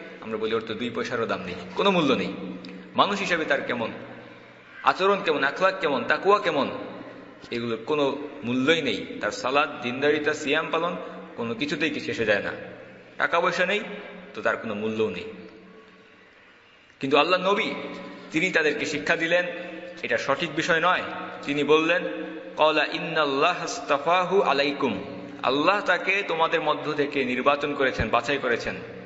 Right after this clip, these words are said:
আল্লাহ নির্বাচন করেছেন, এই কথাই যথেষ্ট হতে পারে যে কোনো তর্ক এবং বিতর্কের সমাপ্তি ঘটিয়ে দেওয়ার জন্য। আল্লাহ তাকে পছন্দ করেছেন, এরপরে আর কোনো যুক্তিতর্কের কোনো সুযোগ থাকে না। জাত,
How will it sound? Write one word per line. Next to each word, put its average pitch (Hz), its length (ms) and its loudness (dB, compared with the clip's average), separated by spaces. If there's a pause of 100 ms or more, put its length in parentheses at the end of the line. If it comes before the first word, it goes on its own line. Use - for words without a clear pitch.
(840)
আল্লাহ 147 340 2
নির্বাচন 135 360 -2
করেছেন, 110 340 -6 (440)
এই 117 140 -6
কথাই 127 260 0
যথেষ্ট 120 380 -2
হতে 135 180 -2
পারে 123 220 2
যে 110 160 -2
কোনো 110 160 -2
তর্ক - 300 0
এবং 117 260 0
বিতর্কের 127 420 -4 (380)
সমাপ্তি 127 380 -4
ঘটিয়ে 104 240 -4
দেওয়ার 95 200 2
জন্য। 85 220 -8 (580)
আল্লাহ 147 240 0
তাকে 160 240 2
পছন্দ 117 300 -4
করেছেন, 95 320 -4 (400)
এরপরে 139 280 2
আর 127 80 2
কোনো 123 180 -6
যুক্তিতর্কের 127 480 -6
কোনো 110 120 -8
সুযোগ 147 320 -4
থাকে 104 180 -6
না। - 120 -8 (920)
জাত, 143 240 6